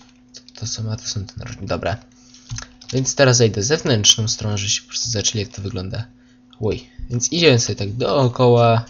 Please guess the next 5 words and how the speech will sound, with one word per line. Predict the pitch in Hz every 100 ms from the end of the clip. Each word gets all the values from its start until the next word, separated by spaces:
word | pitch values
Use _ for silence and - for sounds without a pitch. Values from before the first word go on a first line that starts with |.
| - _ _ _ _ - _ _ _ _ _ _ -
I | 139 143
mamy | 117 113 113 113
tutaj | 110 110 110 113
różne | 98 98 110 123
rzeczy. | 101 - - 104